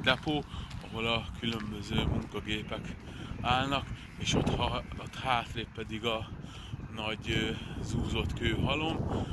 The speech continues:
Láthatjátok, hogy rengeteg faanya ide le van depózva, vannak, ö, régi betonaljak is. Hát így néz ki most Kiskullachháza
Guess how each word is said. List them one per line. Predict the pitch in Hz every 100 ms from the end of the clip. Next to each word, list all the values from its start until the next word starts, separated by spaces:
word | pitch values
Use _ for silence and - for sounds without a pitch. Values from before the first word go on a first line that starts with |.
| - -
Láthatjátok, | 110 - 110 120 110 -
hogy | 117
rengeteg | 117 113 110 - 110
faanya | - 120 110 113 110 110 - -
ide | 113 110 113
le | 117
van | 110 104
depózva, | 127 127 - 135 127 123 113 - - - -
vannak, | 113 113 107 110 -
ö, | 127 120 117 - - - - - - - - -
régi | 113 117 120
betonaljak | - 131 - 147 135 143 143 131
is. | 156 139 - - - - - - - - -
Hát | 156 -
így | 113 95
néz | 101 104 -
ki | 117
most | 104 104 107
Kiskullachháza | 113 - - 104 101 - - 107 104 104 110